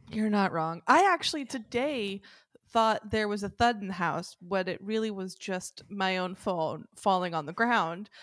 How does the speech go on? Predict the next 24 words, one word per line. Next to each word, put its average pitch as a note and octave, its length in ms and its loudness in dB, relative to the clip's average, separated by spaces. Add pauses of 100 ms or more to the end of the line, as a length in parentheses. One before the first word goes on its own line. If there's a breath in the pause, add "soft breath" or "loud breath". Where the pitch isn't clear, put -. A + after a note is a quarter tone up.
(160 soft breath)
But G3+ 100 6
I A3+ 120 8
had F4 140 4
to A3 60 -2
get G3 160 2
up F#3+ 160 4
and G#3 100 2
do F#3+ 120 6
a F#3+ 60 2
full G#3+ 280 6
sweep, - 380 4
and G#3+ 80 6
I A#3 80 8
took - 280 2
the A#3 180 6
larger G3 480 4
of A3 160 2
the A#3+ 80 4
two B3 220 0
dogs A3+ 400 4
with G#3 200 4
me A3+ 120 2
to F#3+ 80 2
check. - 360 -2